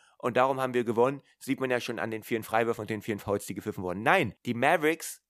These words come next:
waren öfter an der Freiwurflinie und haben mehr Fouls den Celtics quasi angehängt, sag ich mal, weil sie aggressiver gespielt haben, weil sie in Attack-Mode waren, weil sie nicht die ganze Zeit irgendwelche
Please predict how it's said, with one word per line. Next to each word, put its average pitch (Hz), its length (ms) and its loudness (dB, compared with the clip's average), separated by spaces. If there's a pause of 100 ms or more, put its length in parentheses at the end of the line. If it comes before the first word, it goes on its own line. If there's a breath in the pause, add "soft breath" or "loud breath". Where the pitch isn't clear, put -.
waren 110 300 0
öfter 120 220 2
an 107 40 -2
der 104 100 -6
Freiwurflinie 120 800 0 (520)
und 120 400 0
haben 113 440 0 (100)
mehr 123 580 4 (320)
Fouls 135 640 0
den 117 160 -2
Celtics 131 580 0
quasi 98 640 -4
angehängt, 135 480 0
sag 107 180 4
ich 107 120 -8
mal, 120 280 2
weil 107 260 0
sie 135 340 -6
aggressiver 180 600 -4
gespielt 117 380 -4
haben, 95 220 -4
weil 92 140 -2
sie - 120 -12
in - 80 -10
Attack-Mode 135 640 0
waren, 90 260 2
weil 120 140 0
sie 117 120 -6
nicht - 180 -6
die 120 60 -10
ganze 127 220 0
Zeit 127 80 -6
irgendwelche 123 640 0